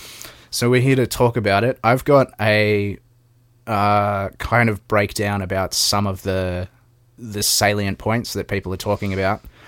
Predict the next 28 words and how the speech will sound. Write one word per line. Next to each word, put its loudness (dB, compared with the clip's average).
with -8
a -6
focus -2
on -4
this, -4
like, -4
insane -2
sort -6
of -10
tax -4
reform -6
plan -2
that -8
they -4
have, -4
uh, 0
which -6
is, -6
I -4
think, -10
a -8
seven-year -4
plan, -6
which -10
is -6
insanely -2
ambitious -6
for -6